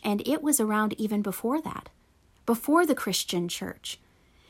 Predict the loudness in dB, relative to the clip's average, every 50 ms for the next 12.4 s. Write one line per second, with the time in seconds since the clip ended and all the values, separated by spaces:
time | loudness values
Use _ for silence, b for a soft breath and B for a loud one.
0 | b b 6 8 8 10 10 8 6 4 4 4 4 4 4 4 4 4 4 2
1 | 2 0 -2 -4 0 4 8 10 12 12 12 10 8 6 2 0 -2 -2 0 2
2 | 2 2 2 2 0 0 0 0 0 0 -2 0 2 4 4 4 2 2 -2 -4
3 | -6 -6 -6 -6 -8 -12 B B B B B B B 4 6 8 8 8 6 4
4 | 4 4 4 4 2 -2 -4 -2 0 2 2 2 2 2 0 0 -2 -4 -6 -8
5 | -4 0 0 0 0 0 -2 -4 -6 -6 B B B B B B -4 -4 0 4
6 | 4 4 4 4 2 2 4 6 6 6 6 4 2 2 2 2 2 2 2 2
7 | 0 -2 -4 -4 B B B B B B B B 2 2 4 6 4 4 6 6
8 | 4 4 4 2 0 0 -2 -2 -2 0 2 4 4 4 4 2 2 0 0 0
9 | 0 -2 -2 -4 -4 -6 -6 -6 -4 -4 -6 -6 -4 -4 -6 -6 -6 -6 -8 -8
10 | -6 -6 -4 -4 -2 -2 -4 -6 b b b b b b b b b b b b
11 | b _ 0 2 4 4 4 6 6 6 6 4 4 4 4 4 4 2 0 -2
12 | -2 0 0 -2 -4 -6 -12